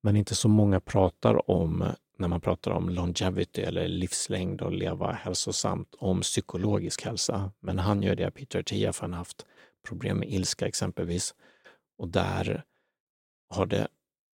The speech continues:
ja, jag tror han säger att han har hållit på med dialektisk beteendeterapi och kognitiv beteendeterapi. Han gör det fortfarande.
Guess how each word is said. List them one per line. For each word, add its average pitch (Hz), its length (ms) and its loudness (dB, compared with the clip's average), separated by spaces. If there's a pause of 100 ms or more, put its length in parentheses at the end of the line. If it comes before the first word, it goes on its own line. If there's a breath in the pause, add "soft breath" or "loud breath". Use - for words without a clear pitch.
(120)
ja, 104 340 2 (420)
jag 107 160 -6
tror 113 180 2
han 92 140 -2
säger 95 320 -4
att - 340 -10
han 92 200 -4
har 90 60 -2
hållit 87 220 -4
på 98 160 -6
med 92 380 -4
dialektisk 87 460 -4
beteendeterapi 92 680 -6
och 101 100 -8
kognitiv 92 400 -6
beteendeterapi. 87 720 -8
Han 87 180 -4
gör 87 160 -4
det 87 200 -4 (920)
fortfarande. 90 520 0